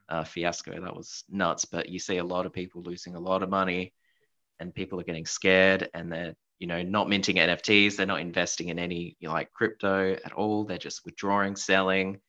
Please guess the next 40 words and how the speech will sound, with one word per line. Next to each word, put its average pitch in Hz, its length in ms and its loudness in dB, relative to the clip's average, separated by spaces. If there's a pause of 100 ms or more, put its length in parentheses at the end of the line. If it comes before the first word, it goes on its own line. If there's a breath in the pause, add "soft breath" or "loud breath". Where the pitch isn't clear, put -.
(160)
getting 104 220 4
rid 95 120 6
of 85 80 4
everything. 87 760 -2
And 85 280 -4 (760)
it's - 180 -8
crazy 127 380 8
because 104 380 4 (140)
even, 123 300 4
uh, 95 340 4
I 107 60 4
don't 113 120 -2
know 95 100 4
if - 120 -4
you've 90 140 -10
noticed, 110 240 0
but 101 80 2
there's 104 200 0 (160)
a 110 80 2
lot 113 160 6
of 82 80 0
free 95 260 4
mints, 87 300 -4
like, 87 180 -4
a 92 40 -10
lot 92 200 -4
of 87 120 -10 (460)
projects 95 360 2
have - 120 -12
gone 87 200 0
to 85 60 -12
free 92 520 -6 (180)
just - 180 -8
so 90 100 -8
they 87 140 2
can 87 340 -12 (720)
get 107 140 4
some 95 140 -4
volume 117 400 8
in. 92 220 2